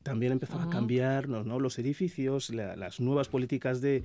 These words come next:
Speaker 1: de construcción y todo empezaba como aquello. En el dos mil doce tengo la suerte de, de participar en un evento muy importante, la Copa de África de Fútbol, ¿no? Era el primer eve-, evento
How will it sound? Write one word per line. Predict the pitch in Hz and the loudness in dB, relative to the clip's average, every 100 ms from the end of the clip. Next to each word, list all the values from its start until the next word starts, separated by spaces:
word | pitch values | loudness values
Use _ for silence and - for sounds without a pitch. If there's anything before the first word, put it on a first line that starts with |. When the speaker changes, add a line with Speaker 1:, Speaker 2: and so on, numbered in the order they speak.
| - - | -4 -8
Speaker 1:
de | 107 | -4
construcción | 147 131 - 127 - 135 135 135 139 135 131 - | 0 0 0 -2 2 2 4 4 2 0 -4 -10
y | |
todo | 120 123 | -6 -2
empezaba | 120 110 131 139 170 | -2 -2 -2 -2 -2
como | 196 160 | -2 -2
aquello. | 113 123 151 156 - - - - | -2 -2 -2 -4 -12 -16 -8 4
En | 131 | 4
el | 123 120 | 6 2
dos | 117 113 | 0 2
mil | 139 175 | 2 4
doce | 151 175 165 151 175 - - | 4 4 4 0 -2 -4 -6
tengo | - 120 | 0 2
la | 135 143 | 2 2
suerte | 147 147 147 131 139 - 110 | 2 2 2 2 0 0 -4
de, | 104 95 87 98 | -4 -2 -4 -8
de | 98 95 90 - - | -8 -4 -4 -6 -6
participar | 107 101 110 127 | -2 0 -2 0
en | 120 | 0
un | 127 131 | 2 2
evento | 113 127 127 | 2 2 2
muy | 127 | 4
importante, | 151 139 - 147 156 113 | 6 4 0 0 0 0
la | 101 | -4
Copa | 101 123 - 127 | -2 -2 0 0
de | 120 | 2
África | 120 123 123 117 | 0 0 -2 -2
de | 98 | -4
Fútbol, | 151 165 107 101 | -2 -2 -2 -4
¿no? | 113 | -4
Era | 117 113 | -4 -6
el | 117 107 | -8 -6
primer | 117 120 | -2 0
eve-, | 113 | 0
evento | 110 107 101 123 110 123 | -2 -4 -4 -4 -2 -2